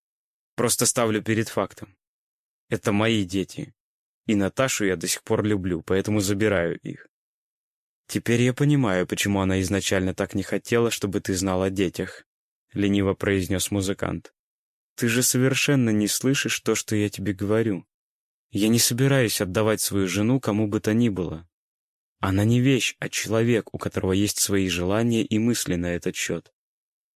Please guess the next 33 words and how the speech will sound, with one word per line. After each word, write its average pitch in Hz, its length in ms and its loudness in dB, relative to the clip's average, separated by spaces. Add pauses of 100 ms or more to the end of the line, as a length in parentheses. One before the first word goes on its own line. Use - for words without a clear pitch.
(300)
Ты 107 120 2
же 101 160 2
ее 113 200 4
не 110 140 4
любишь. 101 460 0 (560)
Просто 110 340 -2
помог 98 420 -2
ей. - 260 -14 (720)
Ты 104 140 -2
не 110 100 4
можешь 113 400 0
любить 104 380 -2
ее 95 120 0
с - 40 -4
чужими 98 440 0
детьми", — 95 360 0
повторил 92 580 -2
Игорь, 120 360 0 (180)
скорее 98 480 0
для 95 160 -2
себя 92 280 0
самого, 104 580 0 (260)
не 107 160 2
желая 87 360 0
принимать 95 440 0
ситуацию. - 680 -4 (1120)
"Ты 107 140 0
на 107 100 2
многих 127 380 0
женщинах 95 500 0
женился 95 480 0
из 92 120 0
жалости?" — 85 680 -2